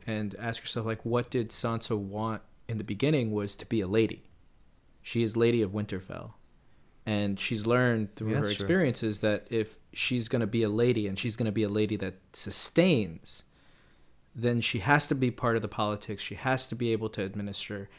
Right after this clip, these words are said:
Speaker 1: the lands correctly and also understand that the people have, the people that keep her in power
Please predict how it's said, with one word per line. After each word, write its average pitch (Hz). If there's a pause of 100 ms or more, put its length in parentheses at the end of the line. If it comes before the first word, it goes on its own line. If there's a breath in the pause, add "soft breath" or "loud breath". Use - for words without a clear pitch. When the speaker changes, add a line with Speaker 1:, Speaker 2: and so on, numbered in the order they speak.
(400 soft breath)
Speaker 1:
the 110
lands 104
correctly 101
and 156
also 127 (300)
understand 127
that -
the -
people 127
have, 110 (640 soft breath)
the 131
people 175
that 123
keep -
her 139
in 113
power 131